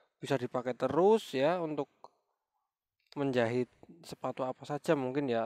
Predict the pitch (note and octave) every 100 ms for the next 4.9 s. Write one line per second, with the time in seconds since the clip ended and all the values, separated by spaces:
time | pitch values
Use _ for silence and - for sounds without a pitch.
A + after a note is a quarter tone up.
0 | A2+ - B2 B2 A#2+ - C#3 C#3 C#3+ -
1 | B2 D3 B2+ C3 - D3+ C#3+ - - -
2 | - D3+ C3+ C#3+ C3+ C3 B2+ C#3 C#3 C#3
3 | C3+ C3 C3+ C3+ B2+ A#2 B2 A#2+ A#2 B2+
4 | B2+ C#3+ A#2 C3 C3 A#2+ A#2+ C#3 D3